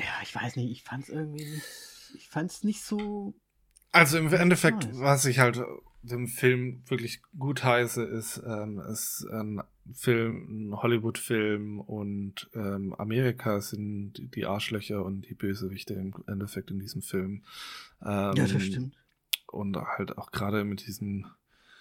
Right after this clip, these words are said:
Speaker 2: Genozid-Aspekt fand ich das halt schon alles ein bisschen heftig, so, ähm, weil es halt einfach relativiert wird und es wurde damals als, also vom richtigen, also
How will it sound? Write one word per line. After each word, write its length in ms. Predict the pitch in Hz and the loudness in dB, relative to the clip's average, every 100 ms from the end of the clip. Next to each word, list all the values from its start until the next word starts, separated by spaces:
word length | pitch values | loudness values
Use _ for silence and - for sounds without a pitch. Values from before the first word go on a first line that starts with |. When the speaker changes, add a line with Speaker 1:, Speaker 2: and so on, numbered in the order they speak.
| - _ _ _ _ _ _ _ _ _ - | -20 _ _ _ _ _ _ _ _ _ 4
Speaker 2:
Genozid-Aspekt 1080 | 127 123 123 127 131 - - - 127 117 - | 8 8 8 6 6 4 -2 0 0 0 0
fand 160 | 113 | 0
ich 100 | 101 | 2
das 200 | 117 104 | 2 2
halt 160 | 113 107 | 4 6
schon 180 | 127 123 | 6 6
alles 300 | 113 113 - | 4 2 2
ein 80 | 120 | 2
bisschen 260 | 117 117 | 2 0
heftig, 720 | 110 127 - 95 92 - - - | 0 0 0 -2 -2 -4 -6 -4
so, 340 | 107 101 101 | -2 0 -2
ähm, 1200 | 110 113 110 104 104 104 104 104 104 104 101 101 _ _ _ _ _ _ _ _ _ _ _ - | -4 -4 -2 -4 -4 -6 -8 -8 -8 -8 -10 -10 _ _ _ _ _ _ _ _ _ _ _ -10
weil 160 | 104 | -6
es 160 | 98 - | -4 0
halt 140 | 107 | 0
einfach 540 | 98 - 104 - - - _ _ | 0 0 -4 -4 -10 -16 _ _
relativiert 800 | - 113 104 - - - 123 131 117 | -4 -2 -2 -4 -6 -2 2 2 0
wird 200 | 104 95 | -4 -4
und 80 | 101 | -6
es 240 | - - - - | -6 -10 -16 -2
wurde 300 | 117 110 110 | 2 4 4
damals 640 | 120 110 120 120 113 110 - | 6 6 8 6 4 4 2
als, 240 | 107 98 | 0 0
also 180 | 67 104 | -2 -2
vom 200 | 107 110 | -2 0
richtigen, 800 | 123 123 120 110 110 113 113 165 - - - - _ | 0 0 0 -2 -4 -4 -6 -8 -12 -20 -20 -20 _
also 420 | 117 110 101 53 | -4 0 -2 -4